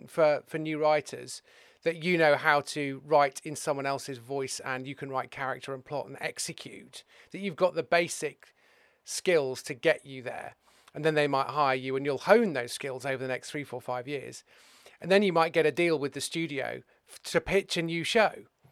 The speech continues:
Uh, but you've already got the craft of making a sitcom episode work, but now you've got the even harder task of coming up with a show that may or may not work. And it's a bit like I said, you know, part one is like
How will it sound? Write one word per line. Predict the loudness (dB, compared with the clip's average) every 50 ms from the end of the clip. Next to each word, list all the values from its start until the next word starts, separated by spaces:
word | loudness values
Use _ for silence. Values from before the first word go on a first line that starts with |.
| _ _ _ _ _ _ _ -20 -20 _ _ _ _ -2 -2
Uh, | -2
but | -2 -2 -4 -4 -4
you've | -4 -4 2 6
already | 6 6 6 6
got | 6 4 4 4
the | 0
craft | -2 0 2 2 2 2 -2
of | -4 0
making | 0 0 0 0 -4 -8
a | -8
sitcom | -2 -2 -2 -2 -2 -10 -10 -10
episode | -10 -10 -8 -8 -8 -8 -8
work, | -8 -8 -8 -8 -8 -10 -8 -8
but | -6 0
now | 2 2 2
you've | 4 2 -2 0
got | 0 -2 -2 -2 -6
the | -8
even | -8 -6 -8 -6 -6 -4
harder | -2 0 0 -2 -2
task | -4 -6 -6 -6 -6 -8
of | -12 -6
coming | -4 -4 -4 -4 -6
up | -8 -8
with | -8 -8 -8
a |
show | -6 -4 -2 -2 -2 -2 -6 -10 _ _ _
that | -10 -8 -4
may | 4 6 6 8
or | 8 6
may | 6 4 4 4
not | 4 2 2 0 -4
work. | -10 -10 -10 -12 -14 -20 _ _ -20 -20 -18 -6 -2
And | 0 0
it's | 0 -2
a | 4
bit | 4 4 6 8
like | 6 6 6 4 0 -14 _ -2
I | -2 -2
said, | 2 4 4 4 4
you | 0 -2
know, | 0 0 0 0 _ _ _ -20 -20 -20 -20 _ _ _ _ _ 0
part | 6 8 8 8 8 8
one | 8 8 10 10 6
is | 2 0 0 2
like | 4 4 4 4 0 -8